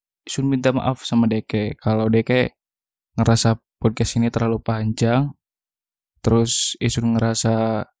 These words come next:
ngomongnya masih banyak salah, ngomongnya masih berbelit-belit, nggak ada titik koma. Suara Isun juga nggak enak buat didengerin.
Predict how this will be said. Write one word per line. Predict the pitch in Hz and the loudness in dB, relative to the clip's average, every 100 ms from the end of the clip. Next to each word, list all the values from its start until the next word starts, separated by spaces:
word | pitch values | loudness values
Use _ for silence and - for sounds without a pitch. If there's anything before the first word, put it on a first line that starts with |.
| _ _ _ _ - | _ _ _ _ -6
ngomongnya | 120 117 117 | -4 -4 -4
masih | 117 117 117 | -4 -4 -2
banyak | 117 117 | -2 0
salah, | - 123 135 135 135 135 131 131 - _ _ _ _ - | 0 2 4 4 4 2 2 -2 -6 _ _ _ _ 0
ngomongnya | 117 117 117 | 2 4 4
masih | 117 117 120 | 2 2 2
berbelit-belit, | 117 113 117 117 117 123 135 139 - | 2 4 4 4 2 4 4 2 0
nggak | 120 113 | 0 0
ada | 113 | 0
titik | 120 120 117 | -2 -2 -2
koma. | 123 131 143 143 143 139 135 _ _ _ _ _ - | 2 0 0 -2 -2 -2 -6 _ _ _ _ _ -10
Suara | - - 117 113 113 113 110 | -2 2 2 2 0 -2 -2
Isun | 113 113 113 113 - _ _ _ _ - | 0 2 2 -2 -8 _ _ _ _ -2
juga | 117 117 | 2 4
nggak | 113 113 120 | 4 2 0
enak | 143 135 | 0 -2
buat | 127 123 | -2 0
didengerin. | 123 123 139 143 139 139 | 0 2 2 2 0 -6